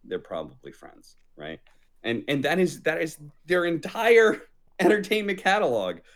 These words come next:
when it comes to the, the comedy section is, is that. Um, and, and that is very much kind of what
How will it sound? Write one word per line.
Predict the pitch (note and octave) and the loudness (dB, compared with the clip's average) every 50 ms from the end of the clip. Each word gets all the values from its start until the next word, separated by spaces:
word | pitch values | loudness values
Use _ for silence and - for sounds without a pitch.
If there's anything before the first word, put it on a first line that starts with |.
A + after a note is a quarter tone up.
| _ - | _ -6
when | - C3+ C#3 C#3 | -2 -2 0 0
it | C#3 C#3+ - | 0 -2 -2
comes | - E3+ D#3+ D3+ D3+ | 0 0 -2 -2 -4
to | - D3 D3 | -4 -4 -4
the, | C3+ | -4
the | B2 C#3 | -4 -6
comedy | B2+ C#3+ D#3 E3 F3+ F3 D3 B2 | -8 -8 -6 -6 -4 -4 -6 -8
section | B2 - C3+ G#2 F#2+ - - G2+ F#2 F#2+ | -8 -6 -6 -6 -6 -8 -12 -14 -12 -12
is, | G2+ G#2 - - - | -12 -12 -12 -6 -2
is | C3+ C3+ B2+ A2 F#2 | -2 -2 -2 -4 -6
that. | F#2+ A#2+ C3 C3 G2+ - - _ _ _ _ _ _ - | -6 -6 -6 -6 -8 -10 -14 _ _ _ _ _ _ -6
Um, | - G2 F#2+ F#2 F2 E2+ E2 D#2 D2+ - _ _ - - | -4 -2 0 0 0 -2 -6 -8 -10 -14 _ _ -10 -6
and, | G2 F#2+ F#2 E2 - - | -6 -6 -6 -8 -8 -6
and | G2+ G2 G2 G2 | -6 -6 -2 -2
that | G#2+ G#2+ G#2+ G#2+ | -2 -2 -2 -4
is | G2+ G2+ F#2 E2+ - - - _ _ - _ _ _ _ _ _ - | -4 -6 -8 -10 -16 -20 -20 _ _ -20 _ _ _ _ _ _ -20
very | - F#2+ G2+ - A2+ B2 A#2+ A#2 | -20 -16 -6 -2 -2 0 0 -2
much | G#2 G#2+ A2+ A2 G2+ F#2 - - | -2 -2 -2 -2 -4 -4 -10 -16
kind | - B2+ G#2 F#2 F#2 | -12 -10 -8 -8 -8
of | E2+ E2+ | -6 -4
what | G2 F#2+ F2+ | -4 -4 -4